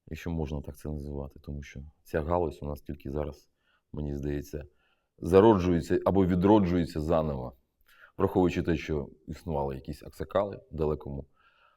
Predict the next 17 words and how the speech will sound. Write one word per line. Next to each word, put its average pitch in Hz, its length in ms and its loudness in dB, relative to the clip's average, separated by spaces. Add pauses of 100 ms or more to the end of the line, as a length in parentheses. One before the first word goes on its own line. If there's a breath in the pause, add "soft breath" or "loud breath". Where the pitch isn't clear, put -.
(140)
радянському 78 640 -2
і 71 40 -6
пострадянському 73 760 -6
минулому. 95 540 -6 (800)
Зараз 78 380 -4
ми 71 100 -8
знову 76 280 -4
починаємо 69 640 -10 (240)
все - 160 -12
це 64 140 -12
заново. 64 460 -10 (1120 loud breath)
Тим - 120 -12
більше, 71 280 -6
що 69 160 -6
є 69 140 -2
що 69 200 -8
знімати. 64 520 -10